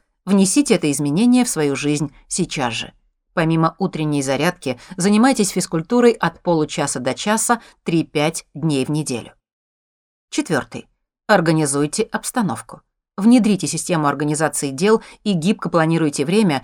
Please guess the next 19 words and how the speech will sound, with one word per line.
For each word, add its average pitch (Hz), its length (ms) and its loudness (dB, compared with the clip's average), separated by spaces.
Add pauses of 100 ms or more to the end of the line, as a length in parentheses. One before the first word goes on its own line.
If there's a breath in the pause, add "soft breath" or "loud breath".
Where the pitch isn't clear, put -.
(160 loud breath)
чтобы 190 280 0
каждый 170 380 0
день 180 220 2
выполнять 147 420 0
все - 220 -4
намеченные 143 540 -4
задачи, 151 520 -2 (240)
и 208 80 -2
тогда 175 380 0
успех 208 480 -2
вам 123 260 0 (140)
гарантирован. 185 720 0 (380)
Чтобы 180 280 2
вычеркнуть 180 520 2
все - 240 0
пункты - 380 -6
из - 200 -6
своего 147 380 0
плана, 254 380 2